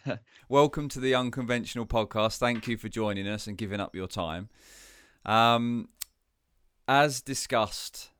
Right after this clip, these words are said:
um, before we came on, on air, um, this is very much about me understanding and the audience understanding you, your, uh, your journey, I guess, with dyslexia, because that's been something that obviously you've had to navigate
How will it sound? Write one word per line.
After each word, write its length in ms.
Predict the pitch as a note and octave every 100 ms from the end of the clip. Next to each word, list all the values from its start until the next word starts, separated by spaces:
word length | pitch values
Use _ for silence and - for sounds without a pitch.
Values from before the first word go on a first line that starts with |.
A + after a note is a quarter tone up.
| _ G#2
um, 520 | G2+ G#2 G#2 G#2 F#2+
before 380 | G#2+ - C3 A#2
we 120 | A2+
came 280 | A2+ G#2+ G2+
on, 280 | G2+ G2+ -
on 180 | G2 F#2
air, 320 | F#2 F2 F2+ - _ _ - -
um, 460 | F#2+ F#2+ G2 G2 _
this 220 | B2 A2+
is 80 | G#2+
very 220 | A#2+ A2+
much 280 | A2 G#2 -
about 480 | G#2+ G#2 G2+ G2 - _ _ _ _ _ _
me 320 | G2 A2+ A2 G#2+
understanding 580 | G2 F#2+ A2 G#2 G2
and 140 | G#2 G#2
the 100 | B2+
audience 440 | D3 C3+ A2 -
understanding 880 | G2+ F2+ - G2 F#2 F2+ F#2+ F#2 F2+ _ _ _ -
you, 560 | G2+ A#2 A#2+ A#2 A#2 - _ _ _
your, 560 | G2 A2+ A#2 A2+ A2 - D2+
uh, 180 | D#2 D#2+
your 180 | A#2+
journey, 520 | G#2 B2 A#2+ A#2+ A#2 G#2+
I 140 | G2
guess, 440 | G2+ F#2+ - -
with 380 | G#2+ G#2 - - -
dyslexia, 680 | G2+ G#2+ A2 - A#2 A2+ -
because 280 | A2 G2+
that's 240 | A2+ - -
been 180 | G#2 G2
something 380 | G#2+ G2 G2+
that 100 | G2 -
obviously 360 | F#2 G2+ G2+
you've 240 | F#2 G2+ F#2+
had 200 | F#2+ -
to 100 | F#2+
navigate 640 | G2+ G2 F2+ G2 G2